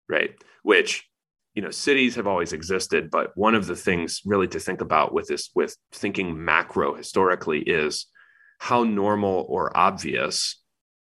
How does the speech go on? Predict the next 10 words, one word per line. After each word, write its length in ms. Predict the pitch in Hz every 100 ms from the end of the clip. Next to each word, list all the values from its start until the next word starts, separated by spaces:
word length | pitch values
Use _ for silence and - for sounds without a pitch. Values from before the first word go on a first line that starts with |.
| _ _ _ _ _
just 240 | - 98
set 140 | - 101
aside 320 | - 90 85
boomers 720 | 85 92 82 76 80 - - -
or 220 | 82 78
millennials 680 | 85 90 90 90 85 80 82
and 100 | 78
their 80 |
economic 440 | 57 82 78 87 -
preferences, 580 | 65 - 67 - 65